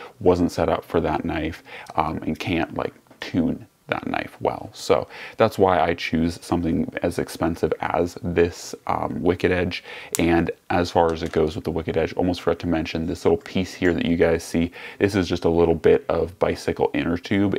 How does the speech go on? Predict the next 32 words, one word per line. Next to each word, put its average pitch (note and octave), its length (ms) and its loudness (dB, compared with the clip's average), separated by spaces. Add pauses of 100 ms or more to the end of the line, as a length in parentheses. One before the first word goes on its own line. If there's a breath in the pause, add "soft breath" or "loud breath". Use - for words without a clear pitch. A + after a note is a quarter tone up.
and F2+ 140 -4
I E2 80 -2
take E2 300 0
this, E2 360 4 (120)
I - 60 -8
set E2+ 280 0
it - 100 -4
into F2 400 0
the F2 100 -2
jaws - 600 -2 (420 loud breath)
of D2+ 360 0
this - 200 -2
Wicked - 380 0
Edge, F#2 340 -2 (360 loud breath)
and E2 420 0
I F2 120 4
do G2 200 4
that F2+ 320 2
primarily E2 680 2
so E2+ 300 0
that, D#2+ 600 -4
once F2 240 0
again, E2 160 2
if E2+ 100 -2
I'm E2+ 140 2
taking F#2+ 340 -2
a E2+ 60 2
knife D#2+ 520 -2
that - 160 -6
has F2 340 0
a E2 40 0
nice D#2+ 460 -2